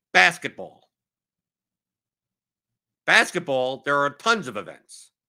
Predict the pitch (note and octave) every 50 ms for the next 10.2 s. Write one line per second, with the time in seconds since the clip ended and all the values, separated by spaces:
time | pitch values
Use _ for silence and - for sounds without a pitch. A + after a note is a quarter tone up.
0 | _ _ _ _ _ _ _ _ _ - A#2 C#3 E3+ G#3 - _ _ _ _ _
1 | _ - F#4+ E4+ F4 F4+ D#4+ C4 G#3+ E3+ - - _ _ _ _ _ _ _ _
2 | _ _ _ _ _ _ _ _ _ _ _ _ _ _ _ _ _ _ - -
3 | A#3 C4 B3 B3+ - - G#3+ G#3+ G3+ G3+ - G#3 E3+ - - - F#3 D3+ A2 F2
4 | - _ _ _ _ _ _ _ _ _ _ _ _ - C3 C#3+ D3+ D#3+ D#3+ _
5 | _ _ _ _ _ _ _ A2 A2 G2 G#2+ B2+ C3 D3+ D3+ D3 D3 D3 C3+ -
6 | - - D3 D3+ D3 - - - D#3 D3+ D3+ D3+ D3+ C#3+ B2 C#3+ D#3 D#3+ D3+ D#3+
7 | D#3+ D#3 D3+ D#3 D3 C#3 C#3+ D3+ D#3 D#3 D#3 D#3 C#3+ D#3+ D#3 - D#3 D#3 D#3+ D#3+
8 | D#3 D3 _ _ _ _ _ - D3+ D3+ D#3+ E3+ D#3+ D#3 D#3 D3+ E3 F#3+ G3+ G#3+
9 | G#3+ G3 G3+ - F#3 F#3+ F#3+ F#3 F3+ E3 C#3+ E3 D3 D3 B2+ B2+ G#2+ D#2+ - _
10 | - - -